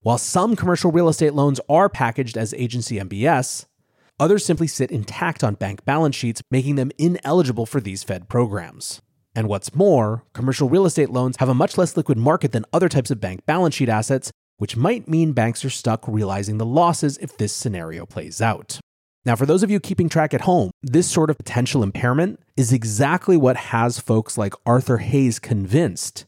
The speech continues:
that what is supposed to be a limited, short-term bank term funding program is likely to expand in scope and duration almost immediately. Anyways, guys, that is the macro story from here.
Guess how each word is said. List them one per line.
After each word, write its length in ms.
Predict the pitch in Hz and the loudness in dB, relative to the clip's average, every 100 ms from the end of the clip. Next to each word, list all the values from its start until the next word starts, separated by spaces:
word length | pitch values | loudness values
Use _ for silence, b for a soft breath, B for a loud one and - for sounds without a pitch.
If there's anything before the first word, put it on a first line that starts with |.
| _ | _
that 200 | - 143 | -2 0
what 120 | 143 135 | 2 2
is 80 | |
supposed 280 | - 160 196 | 2 2 2
to 80 | 185 | 2
be 160 | 156 - | -2 -2
a 120 | 113 | -2
limited, 600 | 104 120 160 175 180 190 - | 0 2 4 4 4 0 -10
short-term 880 | - - 151 - - 139 127 131 - | -8 0 2 2 0 2 2 0 -2
bank 280 | 131 127 127 | -2 -2 -4
term 260 | - 113 | 0 0
funding 360 | 104 131 120 107 | 2 0 0 0
program 580 | 104 104 101 92 87 92 - - | 0 0 0 -4 -6 -10 -10 -6
is 140 | 113 | -4
likely 400 | 110 143 175 185 | 0 0 2 0
to 160 | - 151 | 4 2
expand 560 | - - 139 131 131 | 2 -2 0 2 0
in 180 | - 98 | -2 -10
scope 500 | 92 - - 151 165 - | -10 -6 2 2 0 -4
and 100 | 113 | -2
duration 560 | 104 92 120 143 160 151 | 0 2 2 2 2 0
almost 440 | - 98 101 - - | 0 0 -2 -4 -6
immediately. 760 | 98 90 92 90 - 87 - _ _ - | -4 -4 -8 -10 -12 -18 -20 _ _ 2
Anyways, 260 | 180 180 | 4 4
guys, 300 | 160 165 165 | 4 4 2
that 260 | 160 143 156 | 2 2 4
is 100 | 160 | 4
the 80 | 147 | 4
macro 360 | 143 147 160 | 2 2 2
story 400 | 147 - 143 151 | 2 4 4 4
from 200 | 143 147 | 4 2
here. 380 | 117 139 143 143 | 2 4 4 4